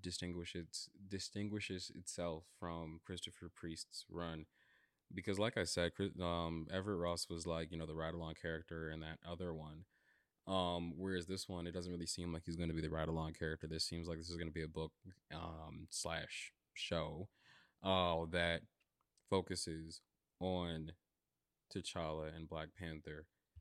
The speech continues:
as the character first. Um, which, I don't know, it's interesting. And it's also interesting seeing, like, picking, picking apart, "Oh, I can see where Ryan Coogler got this idea for the movies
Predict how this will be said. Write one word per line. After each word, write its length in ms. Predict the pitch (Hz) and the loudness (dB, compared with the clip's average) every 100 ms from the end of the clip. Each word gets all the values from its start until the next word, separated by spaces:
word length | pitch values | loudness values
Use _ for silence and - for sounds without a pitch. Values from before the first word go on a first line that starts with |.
| - _ _ | -20 _ _
as 600 | 92 90 82 82 80 - - _ - | 4 6 4 0 -2 -6 -10 _ -10
the 80 | 85 | -6
character 500 | 95 85 78 - 78 | 0 0 0 -6 -8
first. 500 | - 85 - - - - - - _ _ - | -4 -4 -6 -14 -16 -20 -20 -20 _ _ 4
Um, 540 | 117 117 113 110 110 - _ _ - | 6 8 6 4 0 -6 _ _ 0
which, 180 | 156 | 2
I 80 | 165 | 2
don't 100 | 214 | 4
know, 60 | 180 | 4
it's 140 | 147 | 4
interesting. 640 | 170 - 90 - - - - - | 2 4 2 2 -4 -12 -8 2
And 160 | 110 | 4
it's 140 | 120 143 | 4 4
also 260 | 147 151 | 2 2
interesting 460 | 135 - 113 - 101 | 0 0 -2 -2 -2
seeing, 720 | - 95 92 90 90 87 82 - | -2 0 0 0 0 -2 -6 -4
like, 240 | 85 85 | -2 -2
picking, 360 | - - 95 - | -4 -2 -2 -2
picking 280 | 104 104 92 | -4 -2 -4
apart, 380 | 85 92 85 - | -2 0 0 0
"Oh, 300 | 131 120 82 | 0 2 4
I 140 | 87 | 2
can 160 | 101 120 | 2 2
see 200 | - 101 | 2 4
where 120 | 98 | 6
Ryan 280 | 90 87 85 | 6 4 2
Coogler 380 | - 92 90 87 | 0 2 2 0
got 160 | 80 | 0
this 200 | 87 82 82 | 0 0 -2
idea 360 | 80 80 80 | -2 -2 -2
for 140 | - 85 | -2 -2
the 100 | 80 | -2
movies 520 | 82 80 80 80 | -2 -2 -4 -6